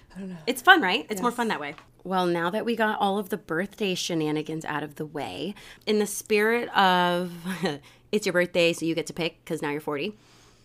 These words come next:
Speaker 2: I have a You Pick episode today. Do you know what that is?
Speaker 1: Oh, well, y-, I have a choice between two different stories.
Speaker 2: Yeah. Today's gonna be something I'm calling You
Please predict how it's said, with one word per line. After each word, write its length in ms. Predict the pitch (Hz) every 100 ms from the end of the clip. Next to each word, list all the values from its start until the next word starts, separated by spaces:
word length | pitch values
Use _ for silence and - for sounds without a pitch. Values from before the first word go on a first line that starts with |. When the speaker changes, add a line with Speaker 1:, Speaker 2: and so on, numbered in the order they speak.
| -
Speaker 2:
I 200 | 196 226
have 280 | 240 226 220 -
a 80 |
You 200 | 185 160 180
Pick 200 | 190 147
episode 420 | 151 151 151 143
today. 300 | - 123 - _ - _ _ _ - -
Do 80 | 180
you 60 |
know 80 | 170
what 100 | 180
that 160 | 202 190
is? 580 | 156 165 202 254 285 - -
Speaker 1:
Oh, 60 | 190 - - - _ -
well, 140 | 202
y-, 140 | 214 - -
I 60 |
have 300 | 185 180 180 202 -
a 100 | 214 -
choice 380 | - 240 220 180
between 360 | 214 - 196 185
two 160 | - 202
different 240 | 180 180
stories. 320 | - - -
Speaker 2:
Yeah. 460 | 254 - - - - - - - - - -
Today's 340 | 220 247 285
gonna 180 | 311 302
be 120 | 285
something 500 | - 233 233 233 226 -
I'm 160 | 220
calling 420 | 240 214 196 202 -
You 520 | 160 165 160 160 165